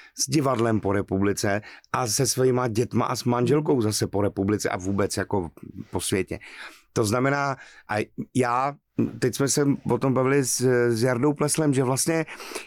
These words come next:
jedeme v té dodávce s tím divadlem na ten zájezd a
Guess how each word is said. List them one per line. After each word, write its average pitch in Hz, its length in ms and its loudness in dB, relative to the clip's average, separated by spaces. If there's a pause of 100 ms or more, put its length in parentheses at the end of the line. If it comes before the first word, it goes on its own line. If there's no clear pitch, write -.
jedeme 143 340 2
v 143 40 -12
té 165 120 -2
dodávce 127 480 0
s - 60 -4
tím 151 160 4
divadlem 127 360 2
na 120 100 0
ten 147 180 0
zájezd 110 680 0 (580)
a 120 200 -2